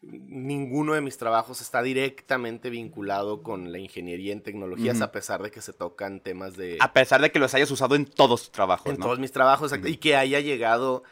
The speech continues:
Speaker 1: y yo creo que ese es el punto del que quiero partir, que haya llegado como a optimizar los procesos
Speaker 2: Claro.
Speaker 1: de cada uno de los trabajos
Speaker 2: Como
Speaker 1: en los
Speaker 2: buen
Speaker 1: que he estado,
Speaker 2: ingeniero.
Speaker 1: como buen ingeniero, exactamente.
Speaker 2: Ujú.
Speaker 1: Y la neta es, es que es algo que nunca he platicado así tan abiertamente, pero bueno, ya que lo preguntas.
Speaker 2: Está, está padre. Solamente en el, en la cabezona mágica van a escuchar a Mikey
Speaker 1: La
Speaker 2: hablando
Speaker 1: neta, la
Speaker 2: de
Speaker 1: neta.
Speaker 2: esta parte de su vida.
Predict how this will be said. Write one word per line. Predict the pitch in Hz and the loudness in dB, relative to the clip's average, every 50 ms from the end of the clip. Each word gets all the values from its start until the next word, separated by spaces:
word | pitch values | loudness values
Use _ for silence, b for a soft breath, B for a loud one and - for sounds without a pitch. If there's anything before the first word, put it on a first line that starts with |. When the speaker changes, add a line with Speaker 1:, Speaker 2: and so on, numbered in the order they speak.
| b b - | b b -10
Speaker 1:
y | 131 | -6
yo | 135 139 151 | -4 -2 -2
creo | - 190 175 | 0 -2 -2
que | - 175 | 0 -2
ese | 175 165 - | -2 -2 -2
es | 175 147 | -6 -6
el | 170 151 | -6 -8
punto | 139 - 143 135 135 147 | -8 -10 -12 -10 -8 -8
del | 139 117 | -8 -8
que | 120 110 | -8 -8
quiero | - 123 120 123 | -8 -8 -6 -6
partir, | 127 107 131 127 | -6 -8 -8 -8
que | - 135 | -4 -2
haya | 127 127 | -2 -2
llegado | 123 113 110 117 120 | 0 0 0 0 -2
como | - 135 127 110 | -2 -4 -6 -4
a | 101 | -6
optimizar | - - - 107 104 107 101 - - 107 104 110 | -6 -8 -10 -10 -10 -8 -8 -6 -4 -4 -4 -4
los | 120 120 - | -4 -8 -8
procesos | - - 107 92 82 - 104 101 104 - 117 113 | -10 -10 -8 -8 -6 -6 -6 -6 -6 -6 -6 -2
Speaker 2:
Claro. | 101 98 87 80 76 73 76 - - - | 0 0 0 0 0 -2 -8 -12 -16 -12
Speaker 1:
de | - 104 101 101 | -10 -8 -8 -8
cada | - - 104 104 104 110 113 | -4 0 2 2 2 2 0
uno | 113 113 110 | 0 -2 -4
de | 110 | -4
los | 107 104 - | -6 -6 -6
trabajos | - 101 92 90 92 90 - | -6 -6 -6 -6 -6 -4 -2
Speaker 2:
Como | 120 120 131 | 2 4 6
Speaker 1:
en | 135 | 8
los | |
Speaker 2:
buen | 139 160 170 | 8 8 8
Speaker 1:
que | 196 | 8
he | 208 | 6
estado, | - - 156 135 | 4 6 6 8
Speaker 2:
ingeniero. | 127 123 139 143 151 147 | 10 10 10 10 10 8
Speaker 1:
como | 131 127 120 | 8 4 0
buen | 98 107 110 117 | -2 -2 -4 -4
ingeniero, | 120 - 143 139 151 143 139 139 | -6 -6 -4 -2 -2 0 0 0
exactamente. | 127 120 135 - 131 143 147 139 139 156 | -2 -2 -4 -4 -2 -2 -2 -4 -4 -6
Speaker 2:
Ujú. | 151 B B B B B B B B | -10 B B B B B B B B
Speaker 1:
Y | - 185 185 | -6 -4 0
la | 185 185 | 0 0
neta | 185 190 196 - 233 233 233 233 226 220 | 0 0 2 4 6 8 8 8 8 6
es, | 185 185 185 - - | 4 2 2 0 -2
es | - 170 165 | -4 -4 -4
que | - - | -6 -4
es | - 202 | 0 2
algo | 196 190 196 190 | 2 2 2 2
que | - 180 | 0 0
nunca | 147 143 147 143 170 | 0 -2 -2 -2 -2
he | 165 | 0
platicado | - 180 175 156 131 - 123 131 | 0 0 0 0 -2 -2 -2 -2
así | 143 - 151 135 | -2 -4 -6 -6
tan | 165 156 | -4 -4
abiertamente, | 139 117 113 - - 135 135 135 - - | -2 -2 -2 -2 -2 -4 -4 -6 -8 -10
pero | - 131 104 | -10 -10 -8
bueno, | 95 101 101 101 | -8 -10 -10 -10
ya | 107 107 | -12 -8
que | - | -8
lo | 131 135 131 | -8 -6 -4
preguntas. | 127 117 107 120 135 143 131 131 113 113 - | -4 -4 -2 -2 -4 -4 -2 -2 0 0 0
Speaker 2:
Está, | 104 104 - - 113 104 - | 0 0 4 6 6 6 4
está | - - 120 110 - | 4 6 6 10 12
padre. | 117 131 156 165 123 123 | 12 12 12 12 12 10
Solamente | - 165 170 185 196 196 190 156 208 | 10 12 12 12 12 12 10 10 10
en | 214 | 10
el, | 208 185 170 165 | 10 10 10 10
en | 151 143 143 143 | 8 8 8 10
la | 135 135 127 | 10 8 10
cabezona | - 131 127 123 - 143 139 147 | 10 10 10 10 10 8 8 10
mágica | 156 147 139 - 156 139 - 156 156 160 156 | 10 10 8 8 6 4 8 10 10 12 10
van | 123 123 123 | 10 8 4
a | 131 | 4
escuchar | 135 - 131 - 120 120 | 2 -2 -2 0 2 4
a | 120 | 4
Mikey | 120 120 120 - 127 | 4 2 4 4 6
Speaker 1:
La | 131 | 8
Speaker 2:
hablando | 123 120 120 - 127 143 | 8 8 8 8 6 6
Speaker 1:
neta, | - 131 123 | 6 6 4
la | 120 117 117 | 2 2 4
Speaker 2:
de | 120 | 4
Speaker 1:
neta. | 110 113 110 120 | 6 6 6 8
Speaker 2:
esta | 131 131 - | 8 8 8
parte | 131 123 - - 131 | 8 6 6 4 2
de | 127 | 2
su | - 117 | 2 0
vida. | 104 104 98 90 - | -2 -2 -2 -4 -6